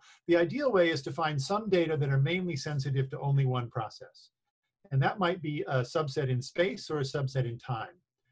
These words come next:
Uh, and if we can do that, we may be able to isolate one process, model that, remove it, and, and look at what's left. Uh,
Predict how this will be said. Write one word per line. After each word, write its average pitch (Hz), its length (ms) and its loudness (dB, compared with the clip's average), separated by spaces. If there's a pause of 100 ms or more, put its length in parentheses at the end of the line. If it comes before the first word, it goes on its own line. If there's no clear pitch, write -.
(360)
Uh, 131 380 6 (140)
and 156 260 -2
if 139 100 -8
we 170 80 2
can 147 140 2
do 262 200 4
that, 143 300 4
we 160 100 -2
may 180 180 4
be 165 140 2
able 139 160 4
to 156 140 0
isolate 175 540 2 (140)
one 180 280 2
process, 135 680 0
model 165 420 6
that, 127 340 6
remove 139 340 6
it, 139 200 0
and, 135 340 4
and 139 140 2
look 139 240 0
at - 120 -6
what's 120 240 -4
left. 113 320 -4 (680)
Uh, 143 200 4